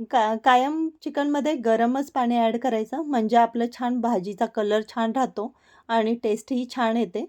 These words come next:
आता मी त्याच्यामध्ये एक वाटीभर गरम पाणी ॲड केलेलं आहे.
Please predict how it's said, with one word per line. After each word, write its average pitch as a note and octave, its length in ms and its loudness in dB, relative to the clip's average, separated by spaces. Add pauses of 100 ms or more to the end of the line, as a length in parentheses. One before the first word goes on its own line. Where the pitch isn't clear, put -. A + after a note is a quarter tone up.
(340)
आता A#3+ 260 2
मी D4+ 140 -2
त्याच्यामध्ये C4 640 -4 (360)
एक A#3+ 160 -4
वाटीभर A3+ 460 4
गरम G3+ 340 2
पाणी G#3+ 340 0
ॲड G#3 240 0
केलेलं G#3+ 320 0
आहे. A3 320 -6